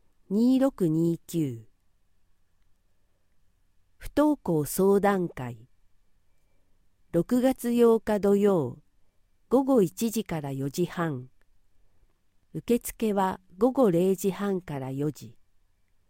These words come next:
県立青少年センター。横浜市西区もみじが丘九の一。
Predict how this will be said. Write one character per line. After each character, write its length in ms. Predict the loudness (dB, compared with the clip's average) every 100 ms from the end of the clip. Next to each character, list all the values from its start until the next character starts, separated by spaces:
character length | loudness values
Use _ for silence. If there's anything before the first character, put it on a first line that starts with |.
| _ _ _ _ _ _ _ -2
県 320 | 2 2 2
立 400 | 0 -2 -4 -4
青 300 | 2 4 4
少 300 | 2 2 4
年 260 | 4 2 0
セ 220 | 0 0
ン 100 | -2
タ 160 | -6
ー。 160 | -10 -10 -14 -20 _ _ _ _ _ _ _ _ _ _
横 300 | -8 -2 0
浜 280 | 2 2 2
市 220 | -2 -4
西 340 | -4 -4 -8 -10
区 280 | -8 -8 -10 _
も 140 | -2 2
み 140 | 2
じ 160 | 2 0
が 180 | 2
丘 220 | 2 -2 -10
九 340 | -4 0 0
の 180 | 0 -4
一。 460 | -8 -14 -12 -12